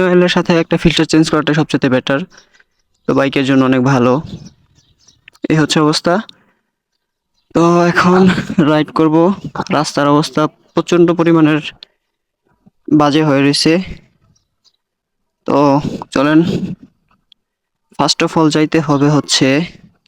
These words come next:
টাকা পয়সা তুলতে হবে। একদমই টাকা পয়সা নাই হাতে, একেবারে মানি ব্যাগ ফাঁকা। ফাঁকা বললেও ভুল হবে,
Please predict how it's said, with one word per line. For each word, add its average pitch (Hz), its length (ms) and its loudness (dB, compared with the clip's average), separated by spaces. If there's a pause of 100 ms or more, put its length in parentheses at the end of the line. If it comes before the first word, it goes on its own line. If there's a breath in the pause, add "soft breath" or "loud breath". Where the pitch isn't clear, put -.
(1040)
টাকা 147 260 -2
পয়সা 147 240 -2 (140)
তুলতে 147 320 0 (100)
হবে। 120 240 0 (460)
একদমই 143 380 2 (1400)
টাকা 123 240 -2
পয়সা 147 200 0 (140)
নাই 131 180 2 (140)
হাতে, 135 300 -4 (960)
একেবারে 160 340 2
মানি 151 200 4
ব্যাগ 143 200 -2
ফাঁকা। 147 280 0 (220)
ফাঁকা 165 280 -2
বললেও 185 220 4 (100)
ভুল 165 200 4
হবে, 147 220 2